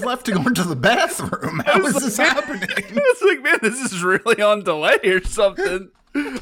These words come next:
Speaker 2: Oh my God, my brain. Sometimes this brain of mine just does not work. <laughs>
Speaker 1: Uh, yeah, then we, we had a little, we had an issue where it took forever to get your stuff to upload.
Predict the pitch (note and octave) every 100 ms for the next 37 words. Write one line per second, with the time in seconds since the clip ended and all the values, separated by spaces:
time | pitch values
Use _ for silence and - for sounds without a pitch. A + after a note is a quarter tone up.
0 | - G#3 A3+ G#3+ E3+ C#3 C#3 - F3+ F3
1 | D#3+ D#3 C#3 - E3+ E3+ D#3 D3 C#3 -
2 | A#3 A3 G3 D#3+ D3 D3+ _ D3+ C#3 C#3
3 | B2+ A#2 A#2 A#2 B2 - D#3 C3 B2+ B2+
4 | B2+ F2+ A#2 A#2+ - D#3+ - - - E3
5 | - - F3 - F3 F#3 F#3+ D#3+ E3+ F#3
6 | F3 E3 F3+ F#3+ F3+ F3 D#3+ C#3+ C3 B2+
7 | _ _ _ _ _ - - - - -
8 | - - - G#3 G#3+ G#3+ A3 G3 E3+ F3+
9 | - E3 A2 D#3 D3+ E3+ D3 C#3+ B2 C3+
10 | C#3 - C3+ - A2+ A#2 A2 G2+ A2 C3